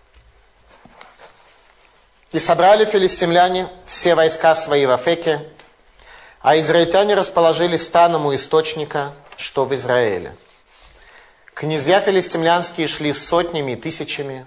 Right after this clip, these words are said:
а Давид и люди его шли с Ахишем позади. И говорили князья филистимлянские: 'Что это за еврим среди нас?' И сказал Ахиш князьям филистимлянским: 'Ведь это Давид, раб Шауля, царя Израильского,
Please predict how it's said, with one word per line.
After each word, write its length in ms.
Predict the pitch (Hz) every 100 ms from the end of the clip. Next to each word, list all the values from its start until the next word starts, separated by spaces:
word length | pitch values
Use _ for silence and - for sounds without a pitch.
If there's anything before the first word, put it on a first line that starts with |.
| -
а 120 | 139
Давид 360 | 143 139 190 196
и 40 |
люди 240 | 160 190 170
его 220 | 170 160
шли 220 | 151 151
с 120 | 147
Ахишем 400 | 143 139 - 139
позади. 460 | 127 127 127 104 87 - _ _ _ _ _ - _
И 80 | 143
говорили 420 | 156 160 180 196
князья 360 | 190 170 160 165
филистимлянские: 840 | 160 147 - 143 147 175 170 151
'Что 220 | 143 175
это 200 | 175 -
за 140 | 139 147
еврим 360 | 143 135 165
среди 300 | 170 143 135 131
нас?' 320 | 98 - - _ _ _ _ _ _ - - -
И 60 |
сказал 420 | 127 151 143 180
Ахиш 340 | 175 - 185 -
князьям 340 | 156 135 147
филистимлянским: 800 | 143 139 - 135 120 107 - 139
'Ведь 160 | 127 127
это 180 | 143 151
Давид, 360 | 139 127 135
раб 180 | 139 139
Шауля, 380 | - 131 127 131
царя 300 | - 139 151
Израильского, 680 | 175 208 196 - - 85